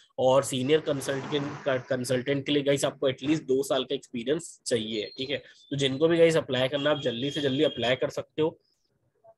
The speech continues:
Proper आप roles and responsibilities देख सकते हो guys, Proper आपको यहाँ पे मिल जाएगा। तो जिनको भी guys apply करना, आप जल्दी से कर सकते हो।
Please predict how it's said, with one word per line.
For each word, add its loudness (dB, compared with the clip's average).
Proper 4
आप 6
roles 0
and -2
responsibilities -4
देख -2
सकते -6
हो 2
guys, 2
Proper 0
आपको 0
यहाँ 0
पे -10
मिल -2
जाएगा। 4
तो -8
जिनको -2
भी 0
guys 0
apply -4
करना, -6
आप -4
जल्दी -4
से -4
कर -4
सकते -4
हो। -2